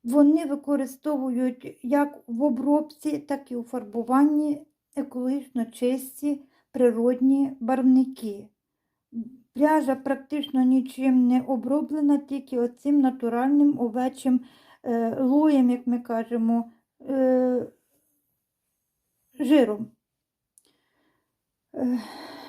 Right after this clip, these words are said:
що ж таке ця ниточка? Це йде ниточка рівничного типу. Бачите? Вона майже зовсім не має скрутки.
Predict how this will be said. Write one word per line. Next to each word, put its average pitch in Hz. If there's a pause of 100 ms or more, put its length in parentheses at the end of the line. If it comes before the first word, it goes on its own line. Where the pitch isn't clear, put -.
(100)
що -
ж -
таке 294
ця 285
ниточка? 262
Це 339
йде 294 (400)
ниточка 254
рівничного 262
типу. 220 (140)
Бачите? 247 (680)
Вона 269 (360)
майже 269
зовсім 269
не 247
має 247
скрутки. 269